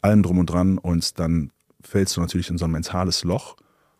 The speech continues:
und fragst dich halt erstmal so in dieser Opferhaltung, „Boah, warum ist mir das passiert?“ und sonst was alles. Und dann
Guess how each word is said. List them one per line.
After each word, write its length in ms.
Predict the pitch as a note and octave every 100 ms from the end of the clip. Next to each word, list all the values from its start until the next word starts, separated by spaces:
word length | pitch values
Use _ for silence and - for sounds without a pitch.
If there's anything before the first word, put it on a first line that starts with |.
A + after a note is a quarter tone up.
| _
und 220 | F2+ F2 D#2+
fragst 360 | - F#2+ -
dich 120 | F#2
halt 100 | E2+
erstmal 320 | - F#2+ - E2+
so 100 | D#2+
in 120 | E2
dieser 240 | D#2+ D2+
Opferhaltung, 600 | - - F2 F2+ F2 F#2
„Boah, 340 | - F2+ E2+ E2
warum 180 | D2+ D2
ist 140 | -
mir 140 | F#2+
das 160 | F2+ -
passiert?“ 640 | - E2+ - F2+ F2+ F2+
und 80 | D2
sonst 200 | F2+ F2+
was 120 | G#2+
alles. 320 | - F2+ F2 - - - - _ _ _
Und 420 | G2+ G2+ G2 - _ _ _ _ _ _ -
dann 320 | G2+ G2+ G2